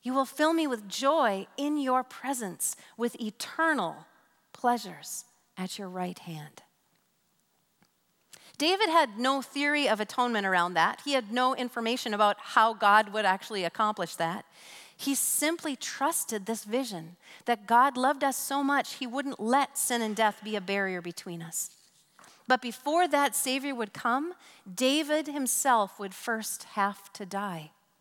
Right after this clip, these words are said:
David, the human being, the man after God's own heart, died trusting God for that promise that he could not see.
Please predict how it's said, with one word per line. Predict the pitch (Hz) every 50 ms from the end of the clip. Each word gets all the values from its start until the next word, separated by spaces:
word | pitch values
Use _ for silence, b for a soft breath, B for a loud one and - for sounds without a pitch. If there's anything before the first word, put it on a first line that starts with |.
| _ _ _ _ _ _ _ _ _ _ _ _ _ _ _ _ - 202
David, | 190 247 269 285 320 294 294 226 190
the | 220
human | 214 - - 302 311 320 311 294 262
being, | 226 262 254 233 202 185
the | 185
man | 190 214 240 262 294 302 311 302
after | 294 285 - -
God's | 226 220 226 240 254 240 -
own | 240 233 220
heart, | 196 - 226 208 196 190 - B B B B B B 196 185
died | 202 269 277 311 339 311 269 202 196 202 220 202 B B B B B
trusting | - - - 302 311 330 - - - 330 302 277
God | 220 233 220 214 202 208 202 -
for | - 226 214
that | 208 247 262 277 -
promise | - - - - 262 277 277 240 190 185 196 - - - b b b b b b
that | 220 214 -
he | - - 220
could | - - - - 254 233
not | 233 220 220 220 -
see. | - - - - 196 175 165 160 -